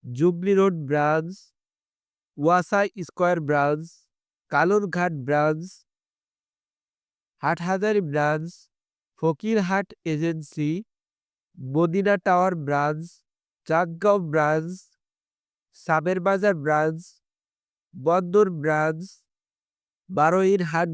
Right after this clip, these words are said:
ব্রাঞ্চ। এই ছিল সুন্দরবন কুরিয়ার সার্ভিস চট্টগ্রামের সকল শাখার ঠিকানা এবং মোবাইল নাম্বার। আশা করছি এই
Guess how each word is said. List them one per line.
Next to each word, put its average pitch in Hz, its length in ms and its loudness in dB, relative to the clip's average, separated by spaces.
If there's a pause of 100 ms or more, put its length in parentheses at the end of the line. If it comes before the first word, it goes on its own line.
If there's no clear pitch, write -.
(100)
ব্রাঞ্চ। 139 340 2 (640)
এই 180 240 2
ছিল 220 280 0
সুন্দরবন 190 520 0 (120)
কুরিয়ার 185 300 0
সার্ভিস 190 480 -4
চট্টগ্রামের 170 720 0
সকল 165 300 -4
শাখার 180 460 -4
ঠিকানা 170 380 -2 (180)
এবং 156 160 -4 (120)
মোবাইল 123 340 0
নাম্বার। 107 340 -6 (1000)
আশা 147 240 -2
করছি 214 380 0
এই 202 60 2